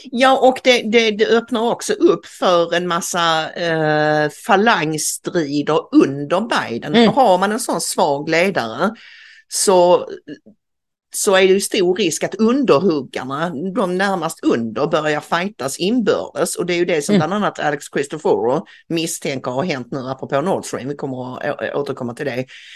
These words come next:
Speaker 1: lite, lite senare. Att det finns liksom i, i olika falanger inom den amerikanska regeringen och amerikanska staten nu som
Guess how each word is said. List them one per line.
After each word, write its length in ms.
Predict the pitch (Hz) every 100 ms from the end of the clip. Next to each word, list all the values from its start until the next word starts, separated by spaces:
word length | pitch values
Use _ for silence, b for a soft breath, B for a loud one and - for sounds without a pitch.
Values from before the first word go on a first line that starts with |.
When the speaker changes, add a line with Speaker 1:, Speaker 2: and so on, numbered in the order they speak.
| B -
Speaker 1:
lite, 280 | 165 143 -
lite 300 | 175 143 139
senare. 420 | - 156 165 120
Att 80 | -
det 80 | 160
finns 500 | - 175 147 - -
liksom 320 | 156 - 160 -
i, 340 | - - 226
i 60 | 214
olika 640 | 269 196 147 160 - 143
falanger 520 | 175 240 156 127 156
inom 340 | 147 170 160
den 160 | 139 147
amerikanska 640 | 147 143 175 139 139 135
regeringen 540 | 135 302 180 117 107 139
och 100 | 147
amerikanska 440 | 151 170 143 -
staten 460 | - - 135 - 185
nu 220 | 165 151
som 320 | - 156 143